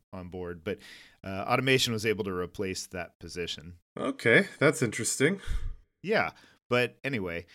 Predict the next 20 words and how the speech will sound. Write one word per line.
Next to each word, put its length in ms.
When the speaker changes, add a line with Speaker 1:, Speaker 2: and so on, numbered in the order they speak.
Speaker 1:
the 180
<laughs> 0
seven 300
forty-seven 680
came 180
out 160
at 80
a 60
time 260
when 140
airlines 320
really 160
wanted 240
to 80
connect 380
big 180
cities 360
to 80
big 260
cities 480